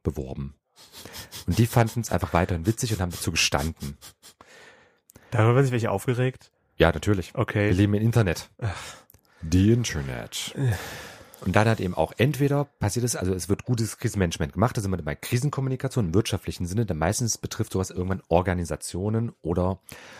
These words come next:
Speaker 1: halt, ähm, Unternehmen. Und entweder kühlt sich das dann mit der Zeit ab oder halt durch gutes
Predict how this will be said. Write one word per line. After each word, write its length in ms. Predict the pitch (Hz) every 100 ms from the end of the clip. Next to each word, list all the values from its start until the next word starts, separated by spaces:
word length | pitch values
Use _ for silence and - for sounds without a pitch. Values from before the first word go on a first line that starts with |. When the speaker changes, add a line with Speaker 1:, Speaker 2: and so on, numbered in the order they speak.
| -
Speaker 1:
halt, 360 | 90 87 87 -
ähm, 180 | 87 85
Unternehmen. 580 | 90 85 78 104 127 147 - - -
Und 140 | - -
entweder 320 | 98 110 117
kühlt 360 | - - 120 -
sich 100 | 110
das 160 | 107
dann 160 | 95 82
mit 120 | 73
der 140 | 67
Zeit 480 | - - 147 160 160
ab 240 | 139 139 -
oder 200 | 98 101
halt 120 | 95
durch 180 | 92 -
gutes 380 | - 92 - -